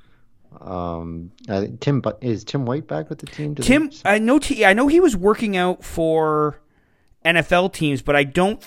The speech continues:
Speaker 2: I still think he's under contract. Like, I think he's using that N F L window
Speaker 1: Okay.
Speaker 2: that, that
Speaker 1: Right.
Speaker 2: every player has.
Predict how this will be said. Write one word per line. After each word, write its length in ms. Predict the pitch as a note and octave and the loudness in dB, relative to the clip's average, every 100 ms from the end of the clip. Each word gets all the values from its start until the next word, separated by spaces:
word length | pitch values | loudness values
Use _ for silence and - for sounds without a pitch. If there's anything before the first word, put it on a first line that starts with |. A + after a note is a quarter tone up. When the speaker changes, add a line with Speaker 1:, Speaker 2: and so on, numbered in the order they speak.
| - | -6
Speaker 2:
I 60 | D#3 | -4
still 240 | - G#3+ | 0 0
think 180 | A#3 A3 | 0 -2
he's 160 | G#3 | 0
under 160 | F3 D3 | 0 -2
contract. 580 | - - D3+ - A2+ B2 | -4 0 0 0 -4 -2
Like, 100 | B2 | -2
I 60 | |
think 160 | C3 D#3 | -2 -2
he's 140 | D#3+ | -2
using 200 | D#3+ D3 D3+ | -2 -2 -2
that 160 | C#3 - | -2 -2
N 120 | C#3+ | -2
F 160 | C3+ | 0
L 180 | C#3 C#3+ | 2 2
window 460 | D3 D#3 D#3+ E3 F#3 | 2 2 2 2 0
Speaker 1:
Okay. 80 | - _ _ _ - | -6 _ _ _ -4
Speaker 2:
that, 260 | D3 D3+ D3 | -2 0 0
that 120 | D3 | 0
Speaker 1:
Right. 100 | - | 0
Speaker 2:
every 200 | D3 D#3 | 2 2
player 280 | D3 D#3+ D3+ | 2 2 2
has. 360 | D3 D3 E3+ | 0 0 -2